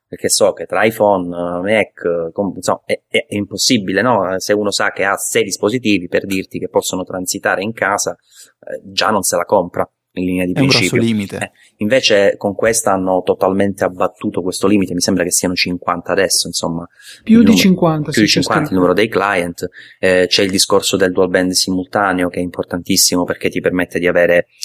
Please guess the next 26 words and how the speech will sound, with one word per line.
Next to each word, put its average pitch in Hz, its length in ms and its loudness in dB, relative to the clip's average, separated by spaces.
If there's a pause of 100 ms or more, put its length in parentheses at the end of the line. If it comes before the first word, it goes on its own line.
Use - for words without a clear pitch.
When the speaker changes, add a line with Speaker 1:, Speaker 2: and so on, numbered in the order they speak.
(120)
Speaker 1:
di 92 260 -2
sdoppiare 92 760 0
per - 120 -6
certi - 320 -6
versi 90 340 0
la 92 120 -2
rete 92 300 0
e 90 60 0
dire, 90 280 -4
"Beh, 90 200 0
sul 90 200 -4
due 98 140 0
virgola 92 280 2
quattro 90 280 0
gigahertz 92 480 0
mi 90 160 -2
va 90 160 0
in 90 140 -4
B 92 220 -2 (220)
e 95 160 0
G", 107 320 0
quindi 90 380 -2
magari 87 400 -2
iPhone 90 600 2
o 90 80 0
comunque, 90 580 2